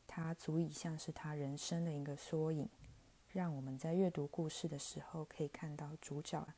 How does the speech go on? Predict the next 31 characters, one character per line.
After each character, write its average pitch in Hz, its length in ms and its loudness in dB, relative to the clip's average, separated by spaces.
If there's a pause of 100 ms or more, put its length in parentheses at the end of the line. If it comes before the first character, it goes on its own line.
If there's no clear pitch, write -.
是 - 180 -10
什 - 140 -2
么 139 80 -2
样 165 160 2
的 151 80 0
个 156 240 4
性， 156 360 -2 (520)
他 160 180 0
面 165 220 6
对 160 120 4
事 165 220 0
情 147 220 0
的 139 80 0
时 - 240 -4
候 151 280 -4
他 - 160 -6
是 165 160 -2
怎 - 200 -4
么 - 100 -6
样 156 220 -2
在 151 160 -4
处 143 360 -2
理， 165 200 2 (580)
以 175 140 2
及 160 440 2
他 - 220 -2
在 190 200 4
内 202 220 10
心 175 280 2
当 165 180 2
中 160 320 -2